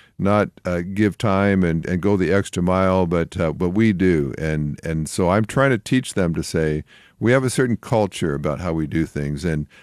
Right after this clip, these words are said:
people know that if they bring us, if they work with us, they're, this is what they'll get." And we'll always seek to please, we'll always seek to do a good job,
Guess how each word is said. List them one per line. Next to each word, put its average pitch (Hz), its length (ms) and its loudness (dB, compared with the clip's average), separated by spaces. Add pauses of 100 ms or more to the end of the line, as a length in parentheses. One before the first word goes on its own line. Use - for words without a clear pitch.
(120)
people 165 320 2
know 123 300 6
that 98 140 2
if 92 140 0
they 95 120 2
bring 95 380 2
us, 120 360 0
if 67 120 -6
they 92 140 0
work 113 280 2
with 92 120 0
us, 131 420 4
they're, 110 240 -2
this 127 240 0
is 110 120 -2
what 107 200 2
they'll 95 160 2
get." 78 380 -6 (120)
And 87 240 -2
we'll 95 200 0
always 117 640 4 (280)
seek - 360 -2
to 87 100 -10
please, 135 500 2
we'll 101 120 0
always 107 200 4
seek 110 200 -2
to - 60 -14
do 107 140 2
a 92 60 2
good 87 180 0
job, 104 480 2